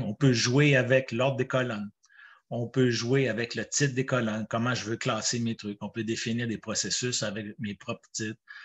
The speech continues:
On peut jouer avec, euh, l'information qui va être, euh, euh, inscrite ici.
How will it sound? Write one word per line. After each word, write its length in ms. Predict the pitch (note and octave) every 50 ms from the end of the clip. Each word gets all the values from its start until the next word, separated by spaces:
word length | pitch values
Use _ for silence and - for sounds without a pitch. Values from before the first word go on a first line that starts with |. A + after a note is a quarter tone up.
| - - _ _ -
On 100 | A#2+ A2
peut 160 | - C3+ B2+
jouer 480 | A#2+ A2+ A#2 B2 B2+ C#3+ C#3+ C#3+ C#3+ B2
avec, 480 | A#2+ A2+ A2 B2 B2 B2 B2 - -
euh, 580 | C3 A#2+ A#2+ B2 A#2+ A#2+ A#2+ A#2+ A#2+ A#2+ A#2 A#2 - - _ -
l'information 1040 | C3 B2+ B2+ B2+ - - C#3 C3+ C3+ B2+ A#2+ A2+ - - - C#3+ D3+ F3+ A3+ A3+ F#3+
qui 160 | - - E3
va 180 | D3+ D#3 D3+ D3+
être, 240 | D3+ D3+ - -
euh, 400 | D3+ D3 D3 C#3+ C#3+ C#3+ C#3+ C#3 B2+ B2+ B2 B2+ C3 - - -
euh, 160 | C3+ B2+ B2+ B2
inscrite 560 | B2 B2+ B2 - - - - C#3 C#3 C#3 C#3
ici. 580 | A#2 - - - - C3+ C#3+ F3+ G3+ G3+ F#3